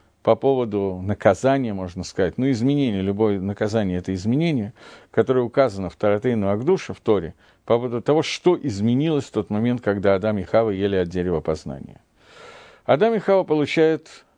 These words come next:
проклятие, клалот от Всевышнего за то, что вы это сделали,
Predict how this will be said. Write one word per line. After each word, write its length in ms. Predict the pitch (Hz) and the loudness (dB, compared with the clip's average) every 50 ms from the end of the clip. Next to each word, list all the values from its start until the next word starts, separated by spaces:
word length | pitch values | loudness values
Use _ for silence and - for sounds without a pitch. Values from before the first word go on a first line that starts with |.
| _ - | _ -4
проклятие, 640 | - 120 123 - - 123 120 107 92 - - 76 69 | 0 0 0 0 2 2 2 2 0 -2 -8 -10 -8
клалот 520 | - - 107 113 120 131 135 127 110 - | -2 2 4 4 4 4 2 -2 -4 -6
от 200 | - - 95 - | -10 -10 -10 -10
Всевышнего 640 | - - - 104 95 95 95 - - 120 120 117 113 | -6 -4 -2 0 0 0 -2 -4 -4 -2 -2 -2 0
за 160 | 98 110 120 | 2 0 0
то, 180 | 113 - 175 151 | 2 2 2 0
что 220 | - - - 107 | 0 -4 -8 -6
вы 100 | 98 101 | -4 -4
это 200 | 98 95 - 101 | -4 -4 -6 -6
сделали, 540 | 92 - 143 208 233 233 208 190 170 156 | -4 0 2 4 4 4 2 -2 -8 -10